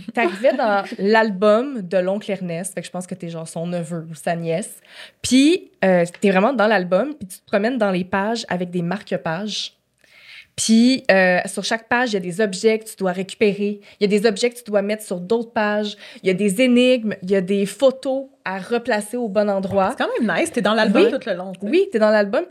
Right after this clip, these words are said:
Speaker 2: Tu sais, c'est ça, tu vois, il y a des, il y a des marque-pages. Puis, euh, le but, c'est de trouver toutes les statuettes qui sont comme, euh,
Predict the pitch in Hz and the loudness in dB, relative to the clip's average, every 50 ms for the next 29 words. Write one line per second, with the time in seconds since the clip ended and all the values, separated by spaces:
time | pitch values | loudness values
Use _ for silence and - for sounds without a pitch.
0 | _ - 302 302 254 - - 269 269 - 208 196 226 247 240 - - - - - | _ -12 -10 -10 -10 -6 -6 -8 -8 -8 -10 -8 -8 -8 -8 -10 -16 -18 -18 -12
1 | - 185 190 185 190 190 185 185 180 170 180 180 180 185 - - 208 190 - 208 | -6 -6 -4 -4 -4 -4 -4 -2 -2 -2 -2 -4 -4 -6 -6 -6 -8 -6 -4 -4
2 | 247 311 311 - - - - - 262 277 339 - - - - - - - - - | -4 -4 -4 -4 -6 -6 -2 2 4 4 4 4 2 -4 -18 -20 -20 -20 -20 -10
3 | - - 185 180 175 175 175 175 175 175 175 175 175 175 - - _ _ _ _ | -2 2 2 4 6 6 4 4 4 2 2 0 -2 -4 -4 -8 _ _ _ _
4 | _ _ _ - 202 220 220 208 185 185 226 247 302 403 539 - - - 240 196 | _ _ _ 0 4 6 6 6 4 2 -2 0 0 0 -2 -4 -8 -6 -4 -2
5 | 202 196 202 - - - 202 190 233 254 294 302 - _ - 392 403 - 226 196 | -2 -2 -2 -4 -12 -12 -8 -6 -6 -6 -6 -8 -10 _ -8 -8 -6 -4 -6 -4
6 | 190 - - - 233 240 240 - - - 202 190 190 - - _ _ - _ _ | -4 -6 -4 -2 -4 -4 -2 -4 -8 -6 -4 -2 -4 -4 -4 _ _ -20 _ _
7 | _ - - - 202 185 185 185 - 214 202 196 208 214 208 190 180 175 170 - | _ -20 -10 -6 -4 -4 -4 -4 -2 0 2 2 2 2 2 2 2 0 0 -2